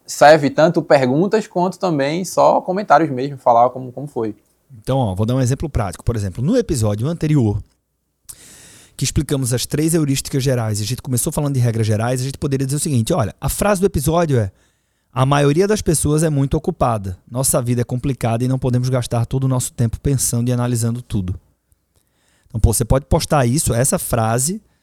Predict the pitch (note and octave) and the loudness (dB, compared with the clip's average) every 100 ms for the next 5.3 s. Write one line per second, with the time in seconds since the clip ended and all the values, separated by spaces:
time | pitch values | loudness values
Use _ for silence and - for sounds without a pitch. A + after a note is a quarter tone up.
0 | _ _ _ A2+ A2 C#3 C3+ E3+ D#3 D#3+ | _ _ _ -6 -2 0 0 0 2 0
1 | D#3+ C3 C3+ - D3+ - E3+ D#3+ C#3+ E3+ | -2 -2 -4 -2 -2 0 0 0 2 2
2 | D#3 C3+ C#3+ A#2+ - B2 C3+ C3+ C3+ B2 | 0 0 0 0 2 2 2 2 0 2
3 | A#2+ C3 E3+ F#3 - F3 - E3+ G#3+ - | 2 0 -2 -4 0 0 0 0 0 0
4 | F3 B2+ A#2+ - A3+ D3+ F3 - F3 B2 | -4 -2 -4 2 2 4 2 0 -2 -2
5 | A2+ - - | -2 -4 -6